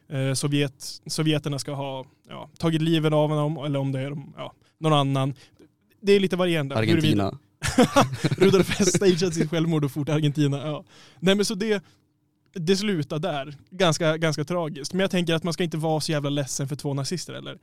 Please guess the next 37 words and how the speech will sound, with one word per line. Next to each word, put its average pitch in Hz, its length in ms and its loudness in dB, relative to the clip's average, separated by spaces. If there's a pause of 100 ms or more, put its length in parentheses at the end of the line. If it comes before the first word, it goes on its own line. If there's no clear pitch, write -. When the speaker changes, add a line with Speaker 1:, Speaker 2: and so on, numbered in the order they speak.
Speaker 2:
Nej. 104 200 -2
Speaker 1:
Jag 143 60 4
är 175 60 4
ganska 180 200 2
glad 175 500 2
egentligen 143 320 -2
över 139 160 0
att 135 80 -4
deras, 135 380 -2 (400)
deras, 180 400 2 (300)
vad 160 160 -6
ska - 100 -4
man 160 80 0
säga, 147 140 2
relation 147 640 2 (300)
sjönk 147 440 4 (280)
och 165 100 -4
dog 139 360 2
och 151 120 0
de 143 100 2
båda 143 200 0
tog 143 140 -4
livet 151 220 -2
av 143 120 -12
sig. - 140 -10
Speaker 2:
Så 139 80 4
är 123 80 6
det. - 120 4
Men 110 100 6
om 123 80 6
man 139 80 6
hade 135 120 6
lämnat 131 380 4
det 110 60 2
nazistiska 104 640 2
bakom 107 500 6 (300)
kulisserna 117 480 4